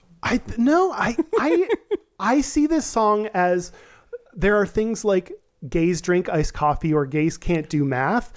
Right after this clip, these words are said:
that are just newer things that have come up and we all just kind of glom onto them, and there's no actual reason. There's nothing actually gay about them.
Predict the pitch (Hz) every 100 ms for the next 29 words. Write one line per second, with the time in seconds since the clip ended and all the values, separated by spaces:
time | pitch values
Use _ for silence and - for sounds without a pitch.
0 | - _ 160 190 180 156 160 175 - 147
1 | 156 196 240 233 233 170 160 156 156 -
2 | 135 151 151 - _ _ - 131 - -
3 | 208 190 143 135 - - - 165 147 147
4 | 147 143 - - - - _ _ - 139
5 | 170 175 175 175 170 208 190 143 151 165
6 | 180 175 175 185 139 139 143 143 151 165
7 | 220 262 175 - - 185 147 131 165 170
8 | 180 170 240 220 190 190 175 - 185 160
9 | 135 135 165 156 135 147 160 - 226 226
10 | 247